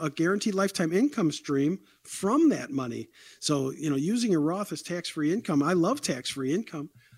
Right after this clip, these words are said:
Uh, there's lots of ways that we do tax-free income. I use life insurance programs that provide guaranteed lifetime tax-free income. So, but yeah,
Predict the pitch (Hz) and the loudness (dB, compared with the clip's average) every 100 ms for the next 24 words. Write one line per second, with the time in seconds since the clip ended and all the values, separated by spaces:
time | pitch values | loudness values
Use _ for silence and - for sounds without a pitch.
0 | _ _ 143 127 123 131 139 143 175 - | _ _ -14 -12 -12 -6 -4 -2 -4 -2
1 | 170 147 139 143 139 131 135 - 139 131 | -2 0 -2 -2 -4 0 0 0 -4 -4
2 | - 131 196 160 139 151 147 147 247 240 | -4 -2 0 0 2 2 2 0 -2 0
3 | 214 156 135 - - 135 131 131 131 - | -2 0 -2 -2 -4 -4 -2 -4 -4 -10
4 | _ _ 127 - 127 135 131 131 135 127 | _ _ -10 -8 -6 -4 -4 -2 -2 -2
5 | 139 135 131 - 135 123 - 135 127 - | -2 -2 -4 -4 -4 -4 -4 -8 -8 -8
6 | 131 127 127 - 117 - _ _ - 151 | -8 -8 -10 -12 -14 -16 _ _ -8 -2
7 | 143 147 151 139 - 143 131 | -2 -2 -6 -8 -4 -4 -4